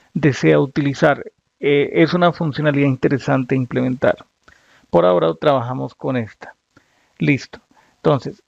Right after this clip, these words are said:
si hay arrendamiento, em, necesitamos obtener la tarifa en sí.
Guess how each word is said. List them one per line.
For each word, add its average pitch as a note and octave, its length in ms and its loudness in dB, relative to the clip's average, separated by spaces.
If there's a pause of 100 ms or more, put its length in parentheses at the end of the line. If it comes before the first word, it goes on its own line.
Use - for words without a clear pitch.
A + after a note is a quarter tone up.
si E3+ 440 -2 (240)
hay F#3 220 2
arrendamiento, F#3 880 -4 (200)
em, C#3 760 -2 (440)
necesitamos D#3+ 1000 0
obtener D#3 800 0 (360)
la D3+ 260 6
tarifa C3+ 500 -4
en B2+ 140 -6
sí. - 220 -14